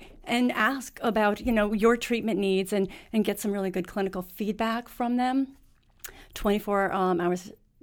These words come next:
a day, seven days a week. You can also, I mean, as another option is you can call,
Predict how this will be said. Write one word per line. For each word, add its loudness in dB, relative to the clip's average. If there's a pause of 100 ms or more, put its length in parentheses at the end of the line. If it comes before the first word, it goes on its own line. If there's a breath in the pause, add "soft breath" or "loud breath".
a -6
day, -2
seven 0
days 0
a -4
week. 0 (540 loud breath)
You 0
can -4
also, -4
I -4
mean, -2
as -4 (460 soft breath)
another 2
option -2
is -2
you 0
can 6
call, 2